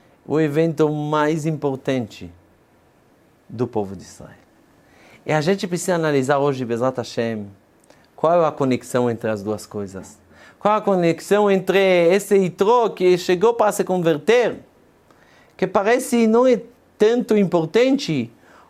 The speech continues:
como a segunda parte, muito importante, que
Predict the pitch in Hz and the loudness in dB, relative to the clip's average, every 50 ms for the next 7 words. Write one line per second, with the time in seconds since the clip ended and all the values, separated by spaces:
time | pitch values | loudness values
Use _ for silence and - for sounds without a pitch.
0 | _ _ - - 202 208 214 202 190 180 185 - 160 139 147 196 247 269 - 226 | _ _ -4 0 0 2 2 2 0 0 0 -2 -2 -2 0 0 0 2 2 0
1 | - - 165 147 131 127 123 - - 123 117 113 110 98 - - _ _ _ - | 0 0 -2 0 0 -4 -6 -8 -6 -4 -4 -4 -4 -6 -8 -16 _ _ _ -20
2 | - - 127 127 120 131 147 165 208 240 240 185 - 156 143 131 - 123 110 107 | -18 -12 -10 -10 -6 -4 -2 0 0 2 0 0 0 -2 -2 -2 -2 -4 -6 -4
3 | - 117 110 110 104 - - 104 101 98 90 _ _ _ _ _ _ _ _ _ | -4 -4 -4 -4 -6 -8 -10 -10 -10 -10 -12 _ _ _ _ _ _ _ _ _
4 | _ _ _ _ _ _ _ _ - - 147 151 151 147 139 131 117 101 | _ _ _ _ _ _ _ _ -6 -2 0 2 2 2 2 0 -2 -4